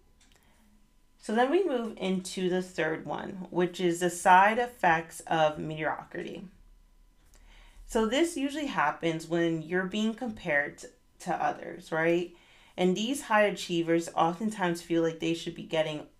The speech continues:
all the awards, right? You feel like you constantly should be getting awards, promotions, achievements, like, you should always be getting them, right? Um, but when they aren't achieving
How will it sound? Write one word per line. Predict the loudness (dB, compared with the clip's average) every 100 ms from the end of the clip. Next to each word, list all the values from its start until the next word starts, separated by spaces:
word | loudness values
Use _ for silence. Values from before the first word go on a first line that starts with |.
| _
all | 4 6 4 0
the | -4
awards, | -6 -6 -8 -10 -18 -20 -20 _ _ _
right? | -2 0 0
You | -4 -6
feel | -2 0
like | -2
you | -4
constantly | -2 0 0 -2 -8 -6
should | -6 -8
be | -8
getting | -8 -8 -8
awards, | -10 -2 0 0 -2 -8 -20 -20 -20
promotions, | -10 -4 -2 -2 -2 -4 -6 -8 -12
achievements, | -10 -6 -2 0 0 -2 -4
like, | -8 -8 -16 -20 _ _ -10
you | -6
should | -6 -4
always | 0 2 0 -4
be | -4
getting | -4 -4 -8
them, | -12 -14 -10
right? | -6 -6 -6 -12 _ _ _ _ _ _ _ _ _ -20 -10
Um, | -10 -8 -12 -2
but | 0 2
when | 2
they | 2 -2 -2
aren't | 0 0 -2
achieving | -6 -10 -10 -10 -12 -12